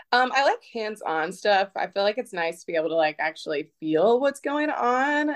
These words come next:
and that sort of thing. But, um, yeah, hands-on stuff, hands-on stretching and stuff like that.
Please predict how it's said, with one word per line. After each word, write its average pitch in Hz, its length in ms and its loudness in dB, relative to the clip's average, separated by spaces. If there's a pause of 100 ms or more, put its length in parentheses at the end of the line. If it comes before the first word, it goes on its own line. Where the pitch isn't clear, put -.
and 196 140 -2
that 185 220 2
sort 220 180 0
of 226 140 -2
thing. 233 540 -2
But, 170 380 4 (180)
um, 175 480 -8
yeah, 180 260 -4 (140)
hands-on 240 480 -4
stuff, 220 340 0
hands-on 190 420 -4
stretching 165 760 -4 (680)
and 156 360 -2
stuff - 260 0
like 131 180 0
that. - 320 0